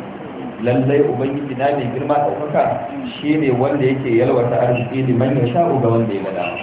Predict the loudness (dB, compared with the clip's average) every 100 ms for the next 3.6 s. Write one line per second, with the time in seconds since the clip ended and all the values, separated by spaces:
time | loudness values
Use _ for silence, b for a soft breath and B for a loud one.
0 | -12 -14 -14 -14 -14 -4 0 4 4 2
1 | 0 -2 -2 0 0 0 2 2 2 4
2 | 2 2 0 -2 -4 -6 -6 -6 -4 -2
3 | -2 -2 -4 -2 0 0